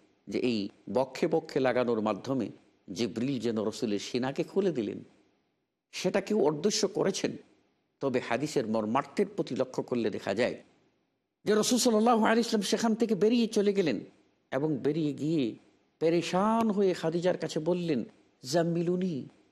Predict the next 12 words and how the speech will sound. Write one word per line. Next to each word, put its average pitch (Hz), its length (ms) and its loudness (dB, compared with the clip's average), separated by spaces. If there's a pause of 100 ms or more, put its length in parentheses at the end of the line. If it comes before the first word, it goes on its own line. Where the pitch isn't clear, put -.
(280)
আমার 160 280 2
ভয় 160 240 0
হচ্ছে, 180 280 -2
লাকাদ 156 280 -2
খাশিতু 170 480 -2
আলা 175 260 2
নাফসি, 180 480 -2 (320)
আমার 143 300 2
নফসের 143 360 0
উপরে 143 160 0
ভয় 143 240 2
হচ্ছে, - 500 -4